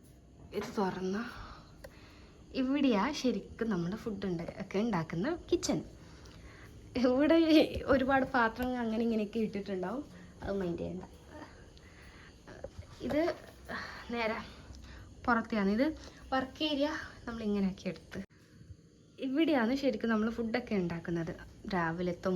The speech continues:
വൈകുന്നേരത്തും ഉച്ചക്കത്തെയും എല്ലാം ഇവിടെയാണ് ഉണ്ടാക്കുക. വീഡിയോസ് എടുക്കാൻ മാത്രമേ ഞാൻ മറ്റേ കിച്ചണിലോട്ട് പോകാറുള്ളൂ അധികം. ഈ ഒരു കിച്ചൺ ചിലപ്പോൾ നിങ്ങൾ കണ്ടിട്ടുണ്ടാവും, ഞാൻ ഓരോരോ വീഡിയോസ് ഇവിടുന്ന് എടുത്തിട്ടുണ്ട്. ഇന്ന് രാത്രി ഇഡ്ഡലിയാണ്,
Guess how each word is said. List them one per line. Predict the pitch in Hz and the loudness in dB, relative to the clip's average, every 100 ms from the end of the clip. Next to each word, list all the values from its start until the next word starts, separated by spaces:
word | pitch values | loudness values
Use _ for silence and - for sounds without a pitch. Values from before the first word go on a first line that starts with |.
| 170 | 2
വൈകുന്നേരത്തും | 160 165 165 - 185 | 2 2 0 -2 -10
ഉച്ചക്കത്തെയും | 180 - 180 170 190 175 175 - - - | -8 -8 -8 -4 -2 -2 -4 -14 -16 -6
എല്ലാം | 226 240 | -2 0
ഇവിടെയാണ് | 226 240 262 208 | 0 2 2 2
ഉണ്ടാക്കുക. | 175 185 220 | -2 -2 0
വീഡിയോസ് | 262 294 311 302 | 0 2 0 2
എടുക്കാൻ | 247 190 190 180 | 0 0 0 0
മാത്രമേ | 175 202 | -2 -2
ഞാൻ | 214 190 | -2 -4
മറ്റേ | 180 226 | -6 -12
കിച്ചണിലോട്ട് | - 180 170 165 190 | -6 -4 -2 -4 -4
പോകാറുള്ളൂ | 170 165 170 165 | -4 -4 -4 -6
അധികം. | 165 185 208 - - - - - - 262 | -6 -6 -8 -10 -18 -16 -16 -18 -10 -2
ഈ | 269 | 2
ഒരു | 285 269 | 2 0
കിച്ചൺ | 269 - 285 294 - - 247 240 220 190 - | -6 -2 -2 -2 -6 -12 -6 -4 -2 -2 -2
ചിലപ്പോൾ | 190 190 - 294 | -2 0 2 2
നിങ്ങൾ | 349 339 339 | 4 4 4
കണ്ടിട്ടുണ്ടാവും, | 311 311 320 311 294 370 | 4 4 6 6 6 4
ഞാൻ | 339 285 | 6 6
ഓരോരോ | 269 269 | 4 2
വീഡിയോസ് | 254 269 269 | 0 0 0
ഇവിടുന്ന് | 233 233 240 240 | -2 -2 0 0
എടുത്തിട്ടുണ്ട്. | 196 196 190 180 180 185 - - - - - 220 | 0 -2 0 0 0 -4 -8 -18 -18 -18 -12 -6
ഇന്ന് | 214 226 | -2 2
രാത്രി | 208 202 214 240 - - - - - | 2 0 0 -2 -2 -10 -16 -8 -2
ഇഡ്ഡലിയാണ്, | 190 196 185 160 | 0 2 2 0